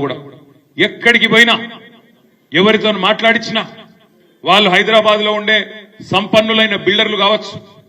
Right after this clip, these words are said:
లేదా మహబూబాబాద్ లో ఆటో నడుపుకునే ఓ తమ్ముడు కావచ్చు, లేదా ఒక సామాన్య రైతు కావచ్చు, లేదా ఒక సంపన్న పారిశ్రామికవేత్త కావచ్చు,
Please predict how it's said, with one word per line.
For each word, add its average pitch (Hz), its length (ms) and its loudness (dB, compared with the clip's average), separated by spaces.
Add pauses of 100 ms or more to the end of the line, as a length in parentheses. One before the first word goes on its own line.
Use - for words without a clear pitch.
(360)
లేదా 214 280 4 (680)
మహబూబాబాద్ 214 680 0
లో 214 40 0 (120)
ఆటో 214 240 -2
నడుపుకునే 208 420 -2 (380)
ఓ 175 40 -8 (120)
తమ్ముడు 196 220 -2
కావచ్చు, 202 420 2 (680)
లేదా 185 220 0
ఒక 185 240 0
సామాన్య 185 540 -2
రైతు 180 280 0
కావచ్చు, 208 420 0 (520)
లేదా 190 380 2 (420)
ఒక 175 120 -8
సంపన్న 180 420 -4
పారిశ్రామికవేత్త 180 840 -2
కావచ్చు, 156 380 -2